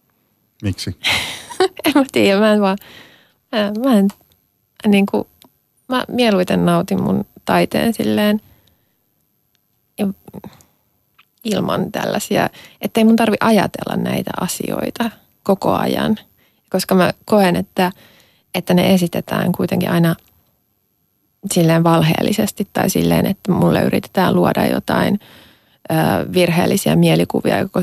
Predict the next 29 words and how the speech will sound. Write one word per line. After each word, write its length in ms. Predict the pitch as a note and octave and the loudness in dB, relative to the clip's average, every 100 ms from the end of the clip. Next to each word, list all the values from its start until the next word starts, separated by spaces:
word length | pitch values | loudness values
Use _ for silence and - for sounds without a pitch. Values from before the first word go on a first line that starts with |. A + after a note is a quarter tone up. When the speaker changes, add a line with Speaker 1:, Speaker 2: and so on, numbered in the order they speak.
| - | 0
Speaker 2:
joko 220 | F3+ E3+ | 0 0
semmosia, 540 | - - G3+ G3+ - | 2 2 2 2 0
että, 360 | - - - F3 - - - _ | -2 -4 -4 -4 -6 -18 -20 _
että 220 | E3+ - | -6 0
mun 160 | E3 E3 | 2 4
täytyisi 380 | F3 F3 - - | 2 0 -2 -2
nyt 140 | F#3+ | -2
haaveilla 540 | - F3 - - B1+ G3+ - | 0 0 0 0 0 -2 -2
tollasesta 760 | - - G3+ G3 G3 - F#3+ F3+ - _ _ - | 0 0 0 0 -2 -2 -2 -2 -8 _ _ -4
tai, 300 | D#3+ D3+ - - - | -2 -2 -2 -6 -4
tai 240 | - - | 0 0
että 200 | F3 - | 0 0
mun 160 | - - | 0 0
pitäisi 320 | - - F#3+ - | 0 -2 -2 -2
olla 100 | - | -4
silleen, 340 | - - G1+ | -4 -4 -4
että 160 | - - | -4 -4
joo, 240 | G1+ G1+ - | -2 -4 -4
ihan 200 | E3+ D#3+ - F#3 | -2 -2 -4 -2
hyi 140 | G3 - - - | 0 -2 -6 -4
ällöttävää, 540 | - G3 - G#3+ - - | -2 -4 -2 -2 -2 0
inhottavaa, 580 | F#3 F#3 G3+ G#3 - G3+ - - - _ _ _ _ _ - | 0 0 -2 -2 0 -2 -6 -20 -20 _ _ _ _ _ -4
niin 340 | F3 D#3+ E3 - _ - _ _ _ _ _ _ _ - - _ _ _ _ | 0 2 0 -4 _ -20 _ _ _ _ _ _ _ -20 -20 _ _ _ _
mä 200 | G3 G3 - - G#3 - | -4 -4 -6 -8 -6 -2
pyrin 360 | - - G3+ G3+ | -2 -2 2 2
<laughs> 60 | G3+ | 2
välttämään 520 | G3 - G3+ F#3 F3+ F#3+ | 0 0 0 2 4 2
niiden 360 | F#3 G3 - - | 0 -2 -4 -4
ajattelua. 720 | E3 - - - - G3 | -2 -4 -6 -8 -6 -2